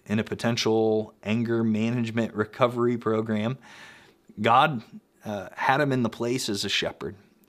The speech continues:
that God worked in his life and brought about transformation. Maybe it's the gentle care of sheep that he was required to do. As he grew in his understanding and faith of who God was,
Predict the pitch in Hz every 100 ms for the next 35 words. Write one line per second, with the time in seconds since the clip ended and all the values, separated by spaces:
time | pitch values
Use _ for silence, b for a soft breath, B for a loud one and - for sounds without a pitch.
0 | _ 101 104 107 117 120 110 117 - 113
1 | 107 98 104 131 - - - - _ -
2 | 104 98 107 147 117 98 98 - - -
3 | _ - - 120 - 107 104 110 - -
4 | - B B B B B B B B _
5 | 113 127 135 135 135 - 117 113 117 131
6 | 131 135 127 127 123 - - 131 131 120
7 | 107 - 127 - - 139 131 135 131 131
8 | 123 131 127 - 120 123 117 120 117 117
9 | 117 120 120 B B B - 123 139 -
10 | 135 120 123 139 156 165 123 113 123 139
11 | 120 - 131 135 123 98 - 127 131 135
12 | 98 127 113 139 113 139 139 151 143 -
13 | -